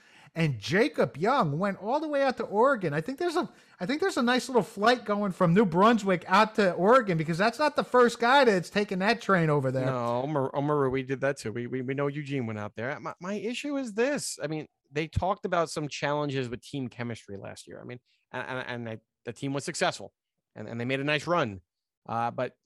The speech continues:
Speaker 2: all Pikiell talked about was the team chemistry and how the players on this particular group really got along well. And that was paying dividends in some of their early season workouts or behind the scenes closed door scrimmages.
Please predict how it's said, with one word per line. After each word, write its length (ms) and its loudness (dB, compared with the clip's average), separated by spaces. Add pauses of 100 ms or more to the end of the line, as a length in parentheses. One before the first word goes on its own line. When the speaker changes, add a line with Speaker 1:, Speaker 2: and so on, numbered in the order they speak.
(140)
Speaker 2:
all 220 -2
Pikiell 300 -4
talked 280 -2
about 260 -2
was 240 -4
the 100 -12
team 380 -10
chemistry 640 -6
and 100 -6
how 120 -2
the 80 -12
players 420 -2
on 220 -4
this 160 -8
particular 440 -8
group 300 0 (520)
really 540 -2
got 280 0
along 400 0
well. 440 -2
And 200 -6
that 160 -2
was 120 -6
paying 300 -4
dividends 420 -2
in 80 -6
some 160 -6
of 60 -4
their 200 -4
early 300 -2
season 400 -6
workouts 540 -4 (320)
or 120 -2
behind 500 -2
the 60 -4
scenes 300 -6
closed 360 -4
door 180 -2
scrimmages. 640 -8